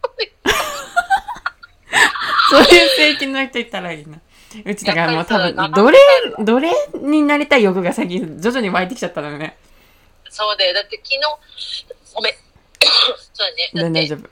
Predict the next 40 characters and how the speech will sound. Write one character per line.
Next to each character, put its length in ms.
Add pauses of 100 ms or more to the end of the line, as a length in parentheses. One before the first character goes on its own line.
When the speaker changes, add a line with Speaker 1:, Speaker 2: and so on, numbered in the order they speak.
Speaker 2:
う 20
ん。 220 (440)
Speaker 1:
そ 220
の 60
前 200
の 140
前 220
の 100
多 120
分 180
配 200
信 240
タ 100
イ 100
ト 80
ル 80
も 140
奴 100
隷 180
に 100
な 120
り 100
た 120
い 120
っ 40
て 100
い 20
う 60
感 180
じ 80
だ 80
と 60 (120)
思 80
う。 20
Speaker 2:
そ 200
う 60
そ 200
う 40
そ 120
う。 100